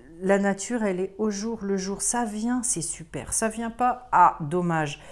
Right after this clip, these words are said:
Et d'ailleurs, je suis en train de lire un li-, de lire un livre, pardon, fabuleux sur les arbres.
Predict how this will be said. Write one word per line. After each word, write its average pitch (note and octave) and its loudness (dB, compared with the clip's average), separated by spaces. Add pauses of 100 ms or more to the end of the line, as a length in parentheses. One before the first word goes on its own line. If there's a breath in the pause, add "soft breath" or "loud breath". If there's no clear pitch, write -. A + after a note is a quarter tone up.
(160 loud breath)
Et F3+ 4
d'ailleurs, F#3+ 2
je - -4
suis - -6
en D#3+ -6
train E3 -8
de E3 -4
lire D#3+ -6
un D3 -4
li-, D3 -6 (360)
de D3+ -2
lire F3+ -4
un D3 -2
livre, D#3+ -4
pardon, D3 -4 (580 loud breath)
fabuleux G#3+ 4
sur D3 -6
les C#3+ -6
arbres. F#3+ -8